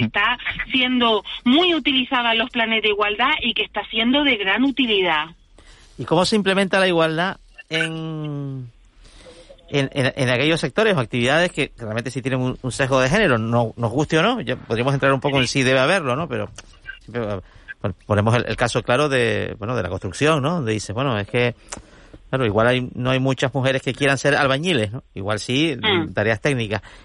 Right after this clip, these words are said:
Speaker 3: En ese, en ese perfil de empresas, ¿cómo se implementa la, la igualdad?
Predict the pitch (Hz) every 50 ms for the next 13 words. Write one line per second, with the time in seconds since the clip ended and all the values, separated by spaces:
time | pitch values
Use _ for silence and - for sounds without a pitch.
0 | - - - 127 143 139 147 - 175 - 135 131 156 - 208 202 202 175 165 -
1 | 202 196 185 170 175 156 139 175 190 185 - 233 226 - - - - - - -
2 | - - _ _ _ - 160 165 180 170 185 175 156 170 170 170 156 - 170 165
3 | 156 151 151 147 147 143 143 139 139 135 131 131 127 127 131 127 123 120 113 107
4 | 101 92 90 90